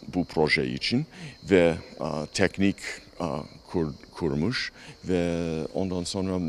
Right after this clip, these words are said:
bu kadınlara, e, e, eğitim vermiş ve onlar kendi başında, başlarında, e, devam ediyor. E, binlerce ta-, e, yıllara, e, e,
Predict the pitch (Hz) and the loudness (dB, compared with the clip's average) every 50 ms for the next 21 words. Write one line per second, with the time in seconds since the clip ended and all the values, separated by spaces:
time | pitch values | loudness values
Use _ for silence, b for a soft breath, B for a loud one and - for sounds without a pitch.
0 | - - - 87 82 78 - - 92 85 85 95 87 87 87 82 80 80 82 82 | -4 -4 -4 -2 -2 -2 -4 -4 -2 -2 0 0 -2 -2 0 -2 -2 -2 -2 -2
1 | 78 80 - - - - - 67 69 69 64 - B B B B B B B B | -4 -6 -10 -12 -10 -8 -6 -4 -4 -6 -6 -8 B B B B B B B B
2 | B B - - 76 71 58 60 55 - - - - - - - - 85 87 85 | B B -6 -4 -4 -2 -2 -4 -6 -8 -14 -20 -20 -18 -16 -6 0 2 2 2
3 | - - 104 95 92 85 98 92 92 104 117 143 143 - - 101 95 92 - - | 4 2 2 2 2 2 2 2 4 4 2 0 -2 0 4 4 6 6 6 2
4 | 87 98 101 90 82 85 90 104 104 - - - - - - - - - - - | 2 2 2 2 2 2 2 0 -4 -6 -10 -14 -14 -14 -16 -16 -16 -16 -12 -2
5 | - 107 95 95 85 90 82 80 87 - - - 71 73 - - - 80 73 73 | 2 2 4 4 4 4 2 2 0 -4 -2 0 0 0 0 -2 -4 -2 -2 0
6 | 76 85 101 135 - B B - - 62 73 - - - 67 69 69 71 71 92 | 0 0 0 0 -4 B B -10 -8 -6 -4 -4 -4 -4 -4 -2 -2 -2 -2 -2
7 | 110 110 - - - 80 78 73 73 71 67 57 50 - - - - - 95 85 | -2 -2 -4 -4 -2 -2 0 0 2 0 -2 -4 -6 -10 -10 -10 -2 4 6 6
8 | 80 85 85 85 76 - - 60 67 67 57 50 - - - - B B B B | 8 8 6 6 6 4 0 -2 -2 -2 -4 -4 -6 -8 -12 -18 B B B B
9 | B B - 95 90 85 87 85 78 85 98 113 113 107 98 92 95 92 82 104 | B B 2 4 6 6 6 4 4 4 4 4 6 6 6 4 4 2 4 4
10 | 104 98 101 92 82 - - 92 90 82 73 - - - 90 85 78 80 78 82 | 6 6 6 4 2 0 0 2 4 2 2 2 2 4 4 6 6 4 4 4
11 | 87 92 92 85 82 82 87 85 87 90 87 85 80 76 - - - - 87 85 | 4 4 6 6 4 4 4 4 2 2 0 0 -4 -8 -10 -4 -2 0 0 0
12 | 85 82 78 78 76 62 50 - - - - - 67 | 0 0 0 -2 -2 -4 -6 -10 -12 -16 -6 -4 -2